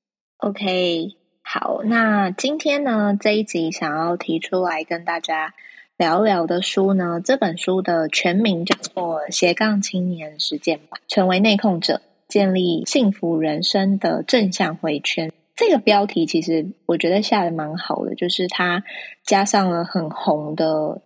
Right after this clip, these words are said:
这个斜杠的这个词嘛。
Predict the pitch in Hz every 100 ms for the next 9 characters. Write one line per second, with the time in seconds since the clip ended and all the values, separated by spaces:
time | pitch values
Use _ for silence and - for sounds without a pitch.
0 | - 175 170 160 160 202 - - 190 180
1 | 220 202 165 170 156 151 - - - -
2 | -